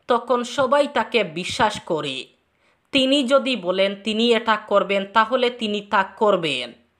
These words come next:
জনগণ তার উপর আস্থা রাখে, এমনটাই বললেন মন্ত্রী পীযূষ হাজারিকা। শনিবার শিবসাগর কুঁওরপুরে এক নির্বাচনী জনসভায় বক্তব্য রাখেন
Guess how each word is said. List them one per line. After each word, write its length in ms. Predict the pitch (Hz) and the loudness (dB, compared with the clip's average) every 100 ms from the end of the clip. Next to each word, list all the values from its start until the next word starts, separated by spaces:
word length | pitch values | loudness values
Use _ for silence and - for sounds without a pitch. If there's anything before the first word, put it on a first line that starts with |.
| _ _ - 165 | _ _ -18 0
জনগণ 500 | 196 208 208 269 277 | 2 2 2 0 0
তার 280 | 269 233 | 2 2
উপর 320 | 226 - 226 220 190 | 2 0 0 2 0
আস্থা 420 | 202 - 240 180 | 0 0 2 4
রাখে, 500 | 147 147 165 131 - _ _ _ _ _ | 2 -2 -6 -8 -10 _ _ _ _ _
এমনটাই 580 | 208 233 277 294 294 285 | 2 4 4 4 2 2
বললেন 460 | 196 196 202 202 190 | 0 -2 0 -2 0
মন্ত্রী 460 | 175 175 226 233 | -4 -2 -2 -2
পীযূষ 500 | 233 240 190 269 262 | -2 -4 -2 -4 -2
হাজারিকা। 760 | 190 156 170 170 170 165 131 123 - _ _ _ _ _ _ | -2 0 -2 -2 -2 0 0 -2 -8 _ _ _ _ _ _
শনিবার 640 | - - 202 190 196 247 233 | -6 0 0 0 2 0 0
শিবসাগর 680 | - 196 - 233 226 277 | -8 -10 -2 -2 2 2
কুঁওরপুরে 840 | 277 - 262 285 277 220 208 202 202 175 | 2 -6 2 2 2 -4 -2 -2 -2 0
এক 200 | 190 190 | 0 0
নির্বাচনী 720 | 185 180 175 214 214 254 277 | -6 -4 0 0 0 0 0
জনসভায় 600 | 233 196 196 - - 202 175 | 0 0 -2 -4 0 0 0
বক্তব্য 480 | 170 - 233 208 226 | -2 0 0 4 4
রাখেন 560 | 202 151 185 143 127 | 4 2 -2 -6 -8